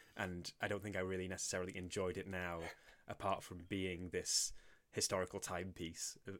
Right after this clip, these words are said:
of what it is, and also this fulcrum point in Henry Selick's career. After being told stop motion is definitely dead, he makes this film,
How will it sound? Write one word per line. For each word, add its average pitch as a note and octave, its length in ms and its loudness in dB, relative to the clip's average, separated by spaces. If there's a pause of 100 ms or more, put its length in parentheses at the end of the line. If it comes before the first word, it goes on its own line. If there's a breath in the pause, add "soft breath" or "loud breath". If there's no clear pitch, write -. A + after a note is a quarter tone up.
of F2+ 80 -6
what F2 120 0
it F#2 80 -2
is, E2+ 320 0
and G2 160 2
also F2 340 0
this - 360 0 (240 loud breath)
fulcrum F#2+ 500 2
point F#2 580 -2
in F#2+ 120 -6
Henry F2 240 -4
Selick's F2 360 0
career. D#2+ 400 -2
After - 160 -10
being F#2 220 -4
told F#2+ 360 0
stop - 300 2
motion F2+ 500 2 (440 loud breath)
is G#2 140 2
definitely G2 500 2
dead, E2 380 2 (460 loud breath)
he A#2 120 -4
makes F#2+ 320 0 (160)
this A#2 260 4
film, F2 460 -2